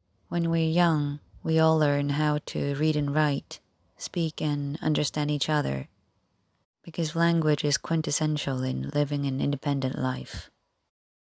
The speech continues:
And it is a tool that is a prerequisite to navigate through this human society,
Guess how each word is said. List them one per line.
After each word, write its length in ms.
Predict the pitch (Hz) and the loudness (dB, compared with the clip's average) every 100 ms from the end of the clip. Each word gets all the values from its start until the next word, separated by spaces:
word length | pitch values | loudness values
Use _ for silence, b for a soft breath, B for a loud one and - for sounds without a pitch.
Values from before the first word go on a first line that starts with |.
| _ | _
And 180 | 180 180 | -6 -2
it 120 | 175 | 4
is 280 | 175 170 160 | 4 4 4
a 120 | - | 0
tool 580 | - - 180 151 139 - - | 0 0 4 4 4 -2 -2
that 180 | 147 147 | 0 2
is 480 | 143 139 135 - - _ _ | 2 2 0 -2 -4 _ _
a 80 | 156 | -6
prerequisite 840 | - 160 147 156 - 143 127 135 - | 0 2 4 4 2 -2 0 -2 -4
to 500 | - - 135 131 135 143 | -8 -4 -2 -2 -2 2
navigate 640 | 143 147 143 131 131 - | 2 2 0 -2 -4 -6
through 420 | - 135 131 127 | -6 -4 -2 -2
this 220 | 123 143 | -2 -4
human 340 | - 156 139 131 | -2 0 0 0
society, 840 | 127 131 143 135 127 - 127 123 | -2 -2 0 0 0 -4 -8 -10